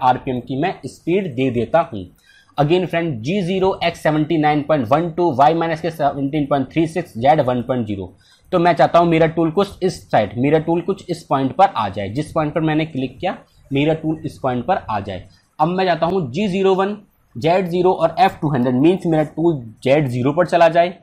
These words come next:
और again फ्रेंड एम नाइंटी एट से मैंने सब प्रोग्राम कॉल कर दिया। पी फ़ाइव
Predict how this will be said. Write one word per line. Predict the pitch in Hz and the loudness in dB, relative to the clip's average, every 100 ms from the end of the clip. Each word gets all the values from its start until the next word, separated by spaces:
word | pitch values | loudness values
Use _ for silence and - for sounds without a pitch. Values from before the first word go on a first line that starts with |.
| _ _ _ - | _ _ _ 0
और | 143 | 2
again | 147 175 | 2 0
फ्रेंड | 160 175 170 - | 0 0 -2 -4
एम | 160 | 0
नाइंटी | 160 139 120 127 | 2 0 0 -2
एट | 120 | -4
से | - | -2
मैंने | 131 139 160 | 0 0 0
सब | 143 - | 0 0
प्रोग्राम | 127 117 123 | -2 2 0
कॉल | 117 139 202 262 - - | 4 4 4 0 -6 -4
कर | 104 | -4
दिया। | 95 101 82 - _ _ _ _ - | -2 -2 -4 -10 _ _ _ _ -2
पी | 190 196 | -2 4
फ़ाइव | 185 185 | 6 6